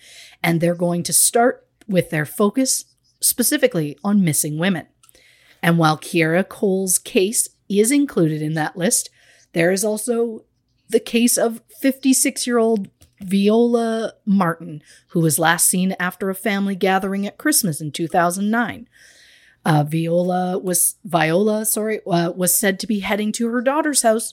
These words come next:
but she never arrived. Her family reported her missing December twenty-ninth, two thousand nine. The next day, the police found her car parked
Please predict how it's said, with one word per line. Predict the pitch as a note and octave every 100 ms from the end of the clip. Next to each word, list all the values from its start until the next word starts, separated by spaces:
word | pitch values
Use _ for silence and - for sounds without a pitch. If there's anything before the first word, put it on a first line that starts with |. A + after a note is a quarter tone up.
| -
but | B3+
she | - C#4
never | A3 D3+ D#3 E3
arrived. | F3 F#3 D3+ E3+ - _ _ _
Her | -
family | D#3 E3+ D#3 D#3 D#3+
reported | E3 F#3+ F3 F3+
her | G3+
missing | G3 A#3+ - A3
December | F#3+ D3+ D#3+ D#3
twenty-ninth, | D#3+ E3+ E3 E3+ A3 B3 _ _ _
two | - E4+
thousand | D4+ E3 D#3 D#3
nine. | F3+ F#3+ F#3+ F#3+ _ _ - _ -
The | E3+
next | E3+ -
day, | - F#3
the | F#3
police | - G3+ G#3 A3+ -
found | - E3+ E3+
her | F#3
car | - G#3 G3+
parked | - A3 G#3 -